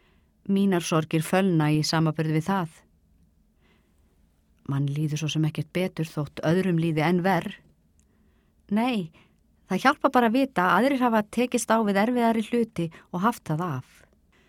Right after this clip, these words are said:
Hún lagði brauðið á lítið eldhúsborð sem hafði fyllt húsinu og setti að því búnu hendurnar á mjaðmir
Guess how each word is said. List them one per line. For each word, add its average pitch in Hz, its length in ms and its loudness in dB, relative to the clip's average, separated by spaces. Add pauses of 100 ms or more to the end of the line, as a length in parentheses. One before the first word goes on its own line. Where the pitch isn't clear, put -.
(580)
Hún 220 100 6
lagði 262 320 8
brauðið 233 480 4
á - 20 4
lítið 165 460 0
eldhúsborð 175 600 -4
sem 160 200 -2
hafði 131 220 -4
fyllt 160 260 -6
húsinu 156 480 -6 (560)
og 226 100 2
setti 294 320 0
að 277 120 0
því 247 100 -2
búnu 226 240 0
hendurnar 190 480 -2
á 135 80 0
mjaðmir 190 460 -4